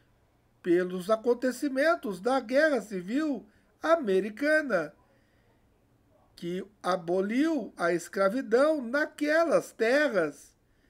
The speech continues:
a maioria dos senadores e deputados do Brasil defendia um projeto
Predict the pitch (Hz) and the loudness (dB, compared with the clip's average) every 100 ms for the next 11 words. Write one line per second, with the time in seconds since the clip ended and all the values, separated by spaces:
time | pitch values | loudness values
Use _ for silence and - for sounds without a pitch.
0 | _ _ _ _ _ _ - 160 190 233 | _ _ _ _ _ _ -12 -2 2 4
1 | 247 247 311 262 175 165 - 190 214 226 | 4 2 2 2 0 -6 -4 -2 0 0
2 | 220 294 294 185 185 175 185 196 233 277 | 2 2 2 -2 -6 -6 -8 -8 -2 0
3 | 240 180 170 175 196 190 202 285 285 196 | -2 -4 -8 -2 0 0 -2 -2 -2 -6
4 | _ _ _ _ _ _ 139 147 226 220 | _ _ _ _ _ _ -10 -4 -2 -2
5 | 185 302 302 190 202 202 175 208 285 302 | 0 0 2 0 0 0 0 0 2 0
6 | - 156 | -4 -10